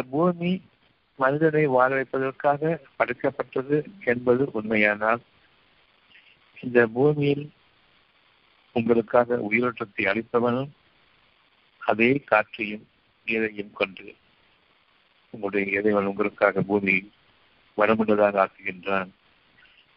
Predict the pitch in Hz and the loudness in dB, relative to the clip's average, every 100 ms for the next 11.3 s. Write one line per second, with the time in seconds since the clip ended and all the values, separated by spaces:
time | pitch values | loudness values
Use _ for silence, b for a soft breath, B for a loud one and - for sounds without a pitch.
0 | _ _ _ _ - 117 139 139 - 107 | _ _ _ _ -4 -2 -2 -4 0 2
1 | 104 104 98 98 95 95 92 87 92 95 | 0 0 2 2 0 -4 -10 -6 -6 -6
2 | 104 _ _ - 113 123 - 123 123 117 | -10 _ _ -2 0 0 -2 -4 -4 -4
3 | 104 107 107 98 98 - 107 101 92 98 | -4 0 0 2 0 -4 -16 -16 -6 -4
4 | 98 - _ _ - 117 113 117 117 117 | -4 -6 _ _ -2 0 0 -2 -2 -4
5 | 120 - _ _ B B - - 135 139 | -10 -14 _ _ B B -20 -8 -4 2
6 | 160 151 _ _ _ 117 107 104 - - | 2 0 _ _ _ -8 -6 -6 -8 -18
7 | _ _ _ _ - 127 131 - 117 113 | _ _ _ _ -8 0 0 2 2 2
8 | 107 - 110 113 120 127 139 123 110 - | 0 0 0 2 2 2 0 -2 -8 -10
9 | 107 104 98 113 104 _ 120 104 98 - | -10 -8 -4 -4 -6 _ -10 -6 -4 0
10 | 107 104 98 107 107 101 101 98 - 98 | -2 0 -2 -2 -2 -2 -2 -2 -4 -10
11 | 92 92 92 | -8 -8 -10